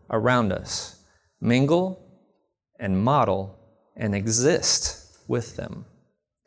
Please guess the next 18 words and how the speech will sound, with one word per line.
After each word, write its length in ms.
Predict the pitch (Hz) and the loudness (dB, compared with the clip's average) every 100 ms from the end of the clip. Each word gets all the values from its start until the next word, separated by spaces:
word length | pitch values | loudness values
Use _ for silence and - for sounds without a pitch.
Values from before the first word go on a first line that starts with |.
| _ _ _ _ _ - | _ _ _ _ _ -2
Chapter 340 | 127 113 120 | -2 0 -4
three, 340 | 110 123 123 | -2 0 0
four, 280 | 120 - 123 | 0 0 0
and 120 | 117 | 0
five, 480 | 117 135 143 165 165 | 0 0 2 0 -2
Paul 240 | - 120 117 | 2 2 4
lays 300 | 117 113 131 | 0 2 2
out 240 | 120 131 | 2 0
what 160 | 120 120 | -2 -2
the 60 | |
church 280 | - 147 135 | 0 0 0
structure 540 | - - 127 131 165 | -2 2 2 2 0
should 240 | 160 165 151 | 0 0 2
be 260 | 170 180 | 2 2
and 280 | - 123 127 | 2 0 2
leadership 600 | 131 151 165 - 160 160 | 2 2 2 2 0 2
within 340 | 143 139 151 156 | -2 2 0 0
it. 280 | - - | -4 -8